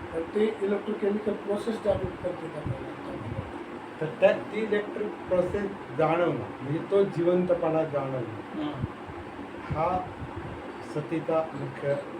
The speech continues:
Speaker 2: अभ्यास आहे. ते क्लिअर जाणवलं पाहिजे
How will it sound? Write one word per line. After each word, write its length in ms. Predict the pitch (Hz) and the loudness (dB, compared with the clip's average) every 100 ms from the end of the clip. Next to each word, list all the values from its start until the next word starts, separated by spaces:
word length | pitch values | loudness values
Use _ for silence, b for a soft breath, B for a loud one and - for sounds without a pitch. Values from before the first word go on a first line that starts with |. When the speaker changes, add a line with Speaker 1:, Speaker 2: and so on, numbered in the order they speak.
| - - 220 151 131 127 | -8 -8 -6 -6 -6 -6
Speaker 2:
अभ्यास 280 | - 120 | -4 -4
आहे. 400 | 110 101 - 101 - - - - - - - - - - - - - - - | -4 -6 -6 -8 -8 -10 -12 -10 -10 -8 -8 -8 -10 -10 -10 -10 -10 -10 -6
ते 60 | 147 | -6
क्लिअर 720 | - - 165 175 180 190 185 | -6 -8 0 8 12 12 12
जाणवलं 580 | 151 139 135 135 131 131 | 6 0 0 -2 -2 -2
पाहिजे 380 | 110 101 - | -4 -8 -8